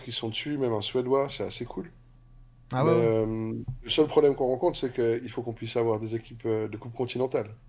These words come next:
Speaker 1: Puis là, on est deux, trois managers. Moi, j'ai, j'ai une équipe, euh, pour, euh, la Coupe continentale, une équipe pour la Coupe du Monde. Et ce qui va se passer, c'est que si on passe pas la, la Coupe continentale, bah, on fera une magnifique Coupe des Nations. <laughs> Ça, ça serait quand même un peu con, si je peux me permettre.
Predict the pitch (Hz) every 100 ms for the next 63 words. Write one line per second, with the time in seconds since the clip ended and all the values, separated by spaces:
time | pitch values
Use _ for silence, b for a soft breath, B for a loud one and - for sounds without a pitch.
0 | - b b b b - 117 127 135 123
1 | 127 131 151 139 135 117 147 131 113 117
2 | 110 113 110 107 107 107 104 113 131 131
3 | 127 139 120 131 123 120 117 120 117 113
4 | 113 123 131 123 123 123 127 120 - 117
5 | 117 113 117 113 113 139 165 - - -
6 | - - - - - - - - - 160
7 | - - 135 123 117 113 - 147 - 117
8 | 120 110 - 123 113 113 - 117 110 113
9 | 113 117 123 - 123 120 104 127 147 165
10 | b b b b - 113 107 110 110 117
11 | 113 113 117 117 - - 123 127 123 -
12 | 127 - 135 - 123 135 123 139 120 113
13 | 117 117 123 - 127 B B B B B
14 | 123 - 120 117 110 107